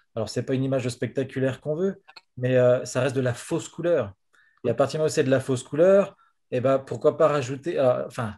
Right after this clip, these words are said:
c'est pas pourquoi pas, parce que je suis pas d'accord là-dessus non plus, mais, euh, euh, un détail amplifié, et non pas modifié,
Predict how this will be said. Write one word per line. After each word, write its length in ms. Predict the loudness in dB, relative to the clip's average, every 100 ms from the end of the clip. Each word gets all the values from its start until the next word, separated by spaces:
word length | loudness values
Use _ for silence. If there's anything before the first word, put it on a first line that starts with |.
| _ _ _ -14
c'est 200 | -8 -2
pas 140 | -2
pourquoi 340 | -2 -4 -2
pas, 160 | 2 0
parce 160 | -2 -10
que 80 |
je 60 | -12
suis 120 | -6
pas 100 | 0
d'accord 260 | 0 0 -2
là-dessus 300 | -2 -4 -6
non 140 | -6
plus, 220 | -6 -6
mais, 120 | -2 0
euh, 180 | 0 -4 _ _ _ _ -2
euh, 100 | -2 2
un 140 | 0
détail 440 | 2 4 4 4
amplifié, 640 | 2 -2 -8 0 2 2 -2 _ _ _ _ _ _ _ _ -4
et 100 | -2
non 140 | 0
pas 140 | 0 0
modifié, 640 | 0 -4 -6 -4 -6